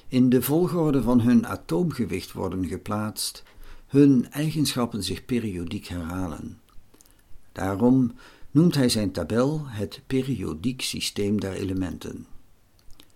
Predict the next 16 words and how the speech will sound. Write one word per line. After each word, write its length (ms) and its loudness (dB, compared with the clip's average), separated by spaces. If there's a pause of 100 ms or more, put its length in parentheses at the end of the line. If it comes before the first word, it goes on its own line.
(300)
Latere 480 -4
onderzoeken 840 4
bevestigen 720 0 (360)
de 140 4
juistheid 560 2
van 140 -4
deze 500 -2
belangrijke 760 -2
ontdekking, 640 -6 (600)
waarna 500 4 (100)
de 100 -6
scheikunde 720 4
een 220 0
enorme 580 4
vlucht 380 -4
neemt 420 4